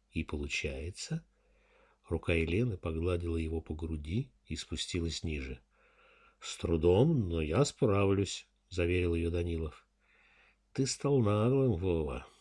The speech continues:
вздохнула Елена. «И что самое ужасное, такой ты мне нравишься больше». «Я стал взрослым», — ответил Данилов.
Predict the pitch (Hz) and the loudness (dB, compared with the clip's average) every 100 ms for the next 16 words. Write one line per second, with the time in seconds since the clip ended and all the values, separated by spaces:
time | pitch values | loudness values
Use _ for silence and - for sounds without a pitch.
0 | _ _ _ 85 82 - 90 82 82 78 | _ _ _ -6 -6 -4 -4 -2 -2 -2
1 | 80 73 71 - _ _ - 82 - 82 | -4 -6 -8 -14 _ _ -12 -12 -10 -8
2 | - - 208 147 127 107 92 90 80 - | -6 -4 -2 -2 -2 -2 -2 -2 -2 -8
3 | - 82 - _ - - 120 123 92 87 | -12 -14 -14 _ -10 2 2 2 0 0
4 | 78 78 82 78 - 82 80 73 - - | 0 0 -2 -2 -6 -6 -4 -6 -8 -12
5 | - _ _ _ _ _ _ _ _ 117 | -18 _ _ _ _ _ _ _ _ -2
6 | 135 - 113 92 85 80 82 - - 69 | -2 -2 -2 -2 -2 0 -2 -2 -8 -14
7 | - _ - - 73 - 71 71 69 69 | -16 _ -16 -8 -8 -6 -6 -6 -6 -8
8 | 71 | -10